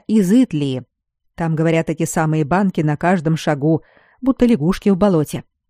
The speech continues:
А нам они к чему?" "Ну, денег занять", выдавил Лучано, ещё не в полной мере осознав размер случившейся беды. "Или на сохранение положить, под проценты". "Так если у меня лишние деньги вдруг заведутся",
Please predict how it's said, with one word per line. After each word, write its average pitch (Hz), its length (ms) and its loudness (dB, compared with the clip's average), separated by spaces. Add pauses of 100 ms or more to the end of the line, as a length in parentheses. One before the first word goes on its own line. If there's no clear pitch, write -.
(160)
А 349 80 2
нам 233 220 6
они 160 160 0
к - 80 -18
чему?" 170 380 0 (1000)
"Ну, 165 580 0
денег 170 420 2
занять", 214 540 2 (100)
выдавил 170 400 0
Лучано, 175 520 2 (420)
ещё 190 220 -2
не 233 100 6
в - 80 -4
полной 156 300 0
мере 254 240 2
осознав 170 580 -2
размер 165 420 0
случившейся 160 680 -2
беды. 151 380 0 (380)
"Или 294 180 2
на 175 100 2
сохранение 175 720 0
положить, 185 580 2 (400)
под - 160 -2
проценты". 147 680 -2 (960)
"Так 269 160 4
если 254 380 6
у 262 80 8
меня 247 260 6
лишние 226 400 4
деньги 170 380 2
вдруг 165 280 -2
заведутся", 170 720 0